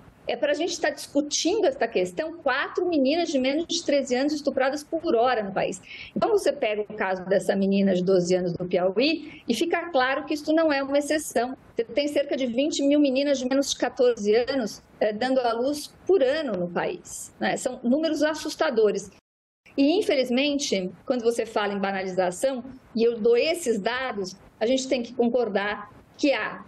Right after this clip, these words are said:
uma banalização até pela invisibilidade dessa situação. O Brasil precisa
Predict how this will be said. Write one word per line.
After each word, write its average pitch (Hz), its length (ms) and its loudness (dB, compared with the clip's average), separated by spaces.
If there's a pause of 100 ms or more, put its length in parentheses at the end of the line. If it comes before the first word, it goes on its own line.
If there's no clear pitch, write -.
(160)
uma 226 240 4
banalização 247 1120 0
até 233 460 -2 (120)
pela 247 260 4
invisibilidade 233 1200 2 (280)
dessa 220 260 0
situação. - 480 -2 (180)
O 202 40 -2
Brasil 226 360 0
precisa 240 760 0